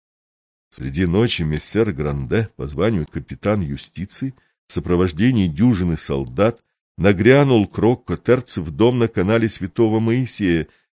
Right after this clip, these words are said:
где тот жил в роскоши, которая выдавала его сама по себе.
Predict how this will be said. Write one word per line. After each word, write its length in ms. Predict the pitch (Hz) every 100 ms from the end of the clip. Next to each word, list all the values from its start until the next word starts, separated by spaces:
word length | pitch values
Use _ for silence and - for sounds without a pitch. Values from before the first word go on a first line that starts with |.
| -
где 240 | 80 95
тот 240 | - 92 78
жил 240 | 95 85
в 80 | 78
роскоши, 580 | 110 123 - 82 78 - _ _ _
которая 400 | 80 87 82 80
выдавала 500 | 80 80 87 101 95
его 240 | 87 87
сама 380 | 87 107 110 82
по 140 | -
себе. 420 | 71 - 65 71